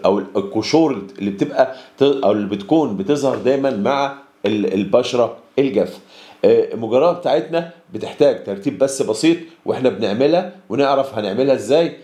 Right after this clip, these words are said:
حتى نستفاد منها. وهي ال-، ال-، التلات عناصر الأساسية فيها تلات أنواع زيوت، زيت السمسم، زيت الجوجوبا، زيت اللوز الحلو. يبقى زيت سمسم، زيت جوجوبا، زيت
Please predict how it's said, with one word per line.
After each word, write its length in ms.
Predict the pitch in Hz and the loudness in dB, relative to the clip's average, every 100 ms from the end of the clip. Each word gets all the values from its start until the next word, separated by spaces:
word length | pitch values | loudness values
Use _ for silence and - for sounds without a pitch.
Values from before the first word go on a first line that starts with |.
| _ | _
حتى 280 | - 127 - | -6 -2 0
نستفاد 600 | 120 110 110 123 120 117 - | -2 -2 -2 2 2 0 -4
منها. 220 | 120 98 - - - - - | -2 -2 -6 -18 -20 -12 0
وهي 260 | 120 151 | 4 4
ال-، 160 | - - | 2 -2
ال-، 480 | - - 101 98 101 | -6 -4 -4 -2 -4
التلات 400 | 98 139 156 - | -2 0 0 0
عناصر 400 | 120 143 151 139 | 0 -2 -2 -6
الأساسية 500 | - - 104 143 135 | -6 -8 -2 0 0
فيها 400 | 139 160 165 - - - | 2 0 0 -4 -18 -2
تلات 300 | 139 143 - - | 0 0 -4 -8
أنواع 300 | 113 127 127 | 0 0 0
زيوت، 420 | 104 120 107 95 - - - | -4 -4 -4 -6 -12 -20 -14
زيت 460 | 92 131 131 98 - - | -2 2 2 0 -10 -10
السمسم، 560 | - 139 170 - 151 110 - _ - | -4 -2 -2 -2 -2 -6 -18 _ -6
زيت 520 | 98 139 107 - - | 2 4 4 0 -8
الجوجوبا، 680 | 101 98 98 127 151 170 - - _ | -6 -2 2 4 4 2 -4 -12 _
زيت 400 | 101 127 143 143 - | -4 0 0 -2 -8
اللوز 540 | 104 104 123 135 131 - - | -6 2 4 4 0 -8 -6
الحلو. 500 | 120 - 135 127 - - - - | -4 -2 0 0 0 -12 -20 -6
يبقى 240 | 98 95 | -4 -2
زيت 160 | 101 127 | 0 0
سمسم، 360 | - 135 - 92 | 2 0 0 -6
زيت 160 | 95 160 | -2 -2
جوجوبا، 460 | 123 120 160 190 190 - _ - | 0 2 2 2 -2 -12 _ -12
زيت 380 | 107 151 - | -4 -4 -4